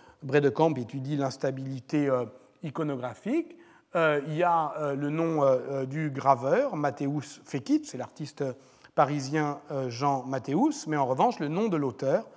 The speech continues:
n'apparaît que par ses initiales. Les trois champs du frontispice, en haut, à gauche, à droite, illustrent les trois sections du livre. Le ciel et l'enfer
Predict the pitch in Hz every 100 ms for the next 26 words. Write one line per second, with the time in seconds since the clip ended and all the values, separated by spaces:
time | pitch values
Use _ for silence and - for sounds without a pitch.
0 | - _ 147 143 143 123 170 - 139 151
1 | - 160 165 131 147 143 - - - -
2 | _ _ _ _ _ _ _ - 156 -
3 | 208 185 - 185 139 - - _ _ _
4 | - 170 165 185 151 151 - 226 277 -
5 | - _ _ _ _ _ _ _ _ _
6 | _ _ - 165 180 180 135 - - 160
7 | 165 160 - - 156 151 233 254 - -
8 | 160 160 226 170 147 226 208 214 - -
9 | 196 175 131 - _ _ _ _ - 139
10 | - 208 190 156 147 135 165 147 127